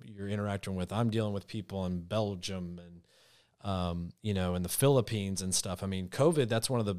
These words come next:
great things from a technology connected us even more across the entire world,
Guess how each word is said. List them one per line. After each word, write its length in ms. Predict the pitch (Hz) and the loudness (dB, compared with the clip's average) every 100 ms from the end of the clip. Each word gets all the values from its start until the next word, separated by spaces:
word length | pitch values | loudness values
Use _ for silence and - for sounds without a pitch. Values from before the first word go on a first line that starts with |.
| 98 - | -4 0
great 280 | 117 107 | 2 2
things 200 | 92 113 | 0 -2
from 120 | - 98 | -2 -4
a 40 | |
technology 840 | - 120 104 104 113 123 110 98 | -2 -4 -4 0 2 2 2 -2
connected 680 | - 107 101 110 110 - 104 | -6 -4 0 0 -2 -2 -2
us 180 | 101 - | 0 0
even 180 | 104 92 | 0 -2
more 300 | 98 104 101 | 0 0 -2
across 420 | - 113 98 - | -4 -4 0 0
the 120 | 101 | -2
entire 420 | 90 - 92 90 | -2 -2 0 -2
world, 640 | 87 98 104 90 85 64 | -2 0 0 -2 -6 -10